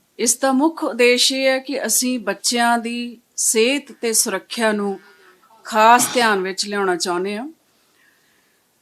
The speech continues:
ਔਰ ਉਹਦੇ ਵਿੱਚ ਕੁਝ ਗਾਈਡਲਾਈਨਸ ਨੇ ਜਿਨ੍ਹਾਂ ਨੂੰ ਅਸੀਂ ਇੰਪਲੀਮੈਂਟ ਕਰਾਵਾਂਗੇ। ਅਹ, ਖਾਸ ਤੌਰ ਤੇ ਮੈਂ ਪੰਜਾਬ ਦੇ ਜਿਹੜੇ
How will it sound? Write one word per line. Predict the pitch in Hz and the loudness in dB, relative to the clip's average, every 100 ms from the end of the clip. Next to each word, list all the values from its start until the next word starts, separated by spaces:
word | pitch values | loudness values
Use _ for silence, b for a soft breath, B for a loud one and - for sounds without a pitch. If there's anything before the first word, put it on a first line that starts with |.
| - | -4
ਔਰ | 233 | 0
ਉਹਦੇ | 240 254 | 2 4
ਵਿੱਚ | 262 262 262 254 254 - _ | 2 0 0 0 0 -2 _
ਕੁਝ | - 233 - | -10 -8 0
ਗਾਈਡਲਾਈਨਸ | 220 196 208 226 240 247 226 | 2 2 2 4 4 2 -2
ਨੇ | 214 220 | -2 -6
ਜਿਨ੍ਹਾਂ | 214 214 214 | -6 -6 -4
ਨੂੰ | 214 | -4
ਅਸੀਂ | 208 - 214 202 185 _ - | -4 -4 -4 -6 -8 _ -10
ਇੰਪਲੀਮੈਂਟ | 202 196 233 220 214 208 | -8 -6 -4 -2 -2 -4
ਕਰਾਵਾਂਗੇ। | - 190 185 190 202 220 247 | -6 -2 0 0 -4 -6 -10
ਅਹ, | - _ _ _ _ _ _ _ _ - 185 190 185 - | -14 _ _ _ _ _ _ _ _ -8 -4 -2 -4 -6
ਖਾਸ | 247 233 262 | 2 4 4
ਤੌਰ | - 254 247 | 4 2 2
ਤੇ | 247 240 | 0 -2
ਮੈਂ | 226 226 226 208 | 0 2 2 0
ਪੰਜਾਬ | - 208 196 196 190 202 190 | -2 -6 -2 2 4 2 0
ਦੇ | 202 | -6
ਜਿਹੜੇ | 196 190 196 185 | -6 -6 -6 -8